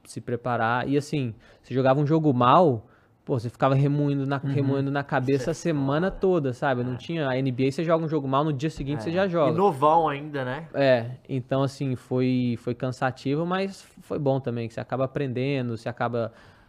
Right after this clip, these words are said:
Speaker 1: é, aprendendo a assistir vídeo e ver, tirar do vídeo do jogo que você acabou de jogar como você melhora. Então, foi olhando pelo
Speaker 3: Lidar
Speaker 1: lado
Speaker 3: com o
Speaker 1: positivo,
Speaker 3: mental
Speaker 1: foi
Speaker 3: mesmo,
Speaker 1: bom.
Speaker 3: né?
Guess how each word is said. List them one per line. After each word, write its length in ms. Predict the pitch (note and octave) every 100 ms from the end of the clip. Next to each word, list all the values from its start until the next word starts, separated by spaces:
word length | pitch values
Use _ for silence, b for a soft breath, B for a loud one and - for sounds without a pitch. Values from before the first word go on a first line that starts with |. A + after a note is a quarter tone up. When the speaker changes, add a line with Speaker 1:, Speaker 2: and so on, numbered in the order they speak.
| _
Speaker 1:
é, 680 | - A#2 A2+ G#2 G2+ G#2 A2 -
aprendendo 580 | - A#2+ - B2 A#2+ A#2+
a 40 |
assistir 400 | A2+ - A#2 -
vídeo 440 | A#2 B2 B2+ A#2 B2
e 360 | A#2 A2+ A2+
ver, 240 | G#2 B2 A#2+
tirar 360 | - C3+ B2 B2+
do 140 | A#2+
vídeo 320 | G#2+ B2+ A#2 A2+
do 100 | A2+
jogo 200 | B2 A#2
que 80 | A#2
você 180 | -
acabou 300 | A#2+ A#2 A#2
de 60 | A2+
jogar 220 | A#2+ A#2+ A2+
como 180 | B2
você 140 | A2+ A#2
melhora. 580 | B2+ D3 D3 C#3 A2+ A2
Então, 500 | A2 A#2+ B2+ B2+ A2+ b b b b b _
foi 500 | A#2+ A#2+ A#2 G#2+ G#2 - _ _ -
olhando 320 | - A#2+ A#2+ B2
pelo 80 | B2+
Speaker 3:
Lidar 100 | A#2+
Speaker 1:
lado 120 | A#2 B2
Speaker 3:
com 40 |
o 20 | C3+
Speaker 1:
positivo, 240 | A2+ B2
Speaker 3:
mental 100 | G#2+ C3+
Speaker 1:
foi 80 | B2
Speaker 3:
mesmo, 140 | A2+
Speaker 1:
bom. 160 | A#2 G#2
Speaker 3:
né? 180 | G#2